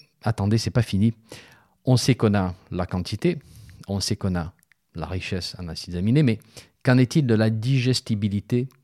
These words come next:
de ces protéines ? C'est-à-dire notre capacité à les découper et les absorber. Ben oui, parce que c'est très important aussi. Certaines protéines du monde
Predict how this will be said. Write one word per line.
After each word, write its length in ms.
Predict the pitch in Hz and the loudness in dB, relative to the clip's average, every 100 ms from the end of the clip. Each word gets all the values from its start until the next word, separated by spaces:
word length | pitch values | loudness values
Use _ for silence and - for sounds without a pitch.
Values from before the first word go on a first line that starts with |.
| - | -12
de 80 | - | -8
ces 140 | 98 | -8
protéines ? 540 | - - - 78 65 82 _ _ _ | -6 -8 -8 -8 -10 -16 _ _ _
C'est-à-dire 380 | - 101 104 113 | -4 -2 2 2
notre 220 | 113 - | 2 -2
capacité 600 | - 107 117 - 110 143 - | -2 0 0 0 0 0 -2
à 100 | 104 | -4
les 140 | 101 | -4
découper 640 | 95 113 - 104 127 135 135 _ | -2 -4 -4 -4 0 0 -2 _
et 100 | - | -8
les 180 | 98 98 | -4 -4
absorber. 440 | 107 - 90 85 78 _ _ - - - - - _ | -6 -4 -6 -6 -10 _ _ -20 -18 -16 -18 -20 _
Ben 120 | - | 2
oui, 120 | 131 139 | 4 4
parce 160 | 110 | 2
que 180 | - 104 - - - - _ - | -2 -4 -6 -20 -20 -20 _ -12
c'est 200 | - 101 | -4 -4
très 200 | - 107 | -2 -2
important 400 | 95 - - 104 | -2 -2 -2 0
aussi. 280 | 110 151 127 _ _ - - - | 2 0 -2 _ _ -20 -20 -8
Certaines 420 | - 117 135 113 | -2 0 2 0
protéines 420 | 110 107 120 113 | 0 2 4 4
du 120 | 104 | 4
monde 320 | 107 107 104 | 4 4 2